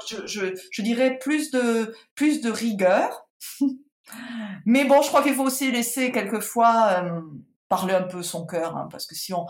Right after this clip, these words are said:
on calcule, oui, je vais pas acheter, euh, pour l'apéritif, bon, comme je le, c'est gratuit, je vais quand même, euh,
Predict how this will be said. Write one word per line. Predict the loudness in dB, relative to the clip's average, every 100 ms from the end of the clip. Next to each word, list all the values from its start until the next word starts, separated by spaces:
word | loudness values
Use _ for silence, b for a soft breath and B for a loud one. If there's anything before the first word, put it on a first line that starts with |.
| B B
on | -4
calcule, | -2 -2 -4 -6 -2
oui, | 0 0
je | 0
vais | -4 -2
pas | 2 2
acheter, | 2 -4 -6 -4 -2
euh, | -4 -4 -8 -12 B B
pour | -4
l'apéritif, | -2 0 -2 -2 0 0 2
bon, | 2 2
comme | 0 -4
je | -4
le, | -2 -2
c'est | -4 -8
gratuit, | -6 -6 -6 -4 -2 0 0 -2
je | -4
vais | -6
quand | -4 -4 2
même, | 2 4
euh, | 2